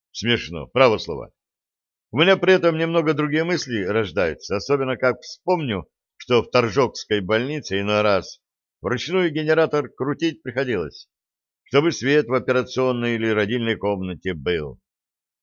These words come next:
Это какой же надо быть безумной жадной тварью, чтобы ради своих потребностей весь мир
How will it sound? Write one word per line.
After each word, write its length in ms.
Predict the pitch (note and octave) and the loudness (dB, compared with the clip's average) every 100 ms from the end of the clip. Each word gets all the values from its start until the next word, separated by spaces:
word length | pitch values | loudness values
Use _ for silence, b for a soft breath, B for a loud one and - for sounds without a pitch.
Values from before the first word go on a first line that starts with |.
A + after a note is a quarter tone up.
| _ _ _ - | _ _ _ -4
Это 460 | F#2+ G2+ G2+ G2 | 0 4 4 4
какой 420 | - G2 - C3 A#2 | 0 -4 0 0 0
же 160 | A2+ | -2
надо 280 | A2+ A#2 G#2+ | 0 0 0
быть 540 | F#2+ F2+ A2+ G#2+ - _ _ _ | 0 0 0 -2 -8 _ _ _
безумной 600 | D#2+ G#2 D#2+ B2 A2+ G#2+ | -2 -2 0 -2 0 -2
жадной 440 | F#2 A2 A#2 G2 F#2+ | 0 0 0 -2 -6
тварью, 800 | - F#2+ A2 A#2 A2 G2 D2+ - _ _ _ | -6 -2 2 2 0 -4 -6 -10 _ _ _
чтобы 260 | - G#2+ | -2 2
ради 280 | A#2 A#2+ A2 | 4 4 0
своих 380 | - G#2+ A#2+ A#2 | -2 -2 -2 -2
потребностей 840 | A2 G2+ A#2 A#2 A2 F#2 - G#2 | -4 0 0 0 -4 -8 -8 -6
весь 320 | F#2 G2+ - | -6 -8 -8
мир 400 | F2+ A#2+ C3+ G#2 | -4 -2 0 -2